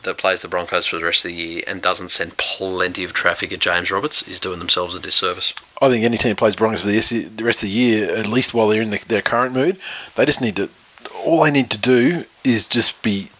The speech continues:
Speaker 2: up-tempo and have that fucking never say die, you know, the type of guy who's gonna dive on the loose ball.
Speaker 1: Yep.
Speaker 2: Because the Broncos don't have that attitude at all at the moment. They're not doing that shit. And so if even just that, just the effort side of things alone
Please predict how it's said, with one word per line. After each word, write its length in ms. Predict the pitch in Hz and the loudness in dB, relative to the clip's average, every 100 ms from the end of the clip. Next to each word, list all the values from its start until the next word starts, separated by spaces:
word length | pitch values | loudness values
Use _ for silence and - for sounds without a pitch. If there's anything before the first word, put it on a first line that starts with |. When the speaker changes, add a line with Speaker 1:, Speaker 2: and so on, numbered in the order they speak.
| - | 0
Speaker 2:
up-tempo 840 | 123 - - 120 113 117 101 143 - - - - _ - _ - | 2 2 2 2 4 4 6 4 0 -10 -20 -20 _ -20 _ 0
and 500 | 107 107 107 - 113 - _ _ 123 | 0 0 -4 -8 -12 -18 _ _ -2
have 320 | - 120 107 | 2 2 2
that 160 | 107 | 0
fucking 320 | - 113 117 107 | 2 0 0 2
never 220 | 110 107 | 2 2
say 280 | 123 101 101 | 4 4 2
die, 420 | 104 98 104 101 | 2 4 4 4
you 240 | 95 110 | 2 0
know, 100 | 101 | 0
the 120 | 98 | 0
type 280 | 98 117 101 | 0 2 2
of 160 | 104 101 - | -2 -10 -10
guy 220 | - 107 107 | 2 4 4
who's 100 | 107 | 0
gonna 160 | 98 | -2
dive 340 | 95 107 107 98 | 2 4 4 2
on 80 | 107 | -4
the 60 | |
loose 220 | 101 101 | -2 -2
ball. 320 | - 104 101 98 | 0 2 2 2
Speaker 1:
Yep. 160 | 98 101 - | 0 -2 -2
Speaker 2:
Because 240 | 127 120 | 0 2
the 60 | 113 | 2
Broncos 340 | 147 147 131 | 2 4 4
don't 160 | 135 113 | 4 4
have 140 | 117 | 4
that 160 | 107 107 | 6 6
attitude 340 | 107 - 110 | 4 4 2
at 80 | 98 | 4
all 160 | 110 117 | 4 2
at 60 | |
the 60 | 104 | 0
moment. 340 | 95 90 73 - - - | -2 -4 -6 -16 -20 -4
They're 100 | 131 | 0
not 140 | 127 110 | 0 0
doing 180 | 117 98 | -2 0
that 180 | 104 - | 0 0
shit. 260 | 104 95 - | -2 -2 -6
And 140 | 104 | -4
so 160 | - 110 | 0 0
if 300 | 113 - - | 0 -4 2
even 300 | 156 151 123 | 2 4 2
just 260 | 135 107 | 2 2
that, 260 | 135 131 - - - - | 2 2 0 -10 -20 -2
just 220 | 147 - | 0 2
the 120 | - - - | 0 0 0
effort 300 | 131 - 123 | 0 2 0
side 280 | - 135 131 | 2 2 2
of 60 | - | 2
things 220 | 131 120 | -2 2
alone 380 | 117 113 143 | 4 4 2